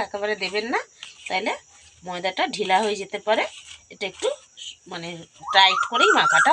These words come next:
হবে। কচুরির এই ময়দাটা মাখার জন্য কিন্তু ময়ামটা একদম ঠিকঠাক দে-, মানে,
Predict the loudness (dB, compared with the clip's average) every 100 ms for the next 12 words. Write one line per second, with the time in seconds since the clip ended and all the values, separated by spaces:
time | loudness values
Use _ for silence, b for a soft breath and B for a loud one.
0 | 6 4 4 4 4 4 4 2 2 2
1 | 2 2 2 2 0 -2 -4 -10 -18 -20
2 | _ _ _ _ _ _ _ _ _ _
3 | -20 -20 _ _ -8 -8 -8 -8 -8 -6
4 | -4 -4 -4 -2 -4 -4 -12 -10 -10 -10
5 | -12 -8 -6 -6 -6 -4 -2 0 0 -2
6 | 0 2 0 2 2 2 4 2 4 4
7 | 4 2 -4